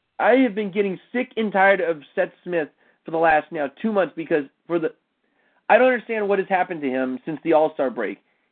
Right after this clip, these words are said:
He can't hit. Neither can Dae-Ho Lee. And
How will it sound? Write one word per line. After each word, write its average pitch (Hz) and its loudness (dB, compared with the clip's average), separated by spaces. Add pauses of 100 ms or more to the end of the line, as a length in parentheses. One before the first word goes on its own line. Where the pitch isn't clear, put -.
He 190 -6
can't 196 0
hit. 165 0
Neither 170 2
can 196 -6
Dae-Ho 175 2
Lee. 131 -2 (400)
And 175 0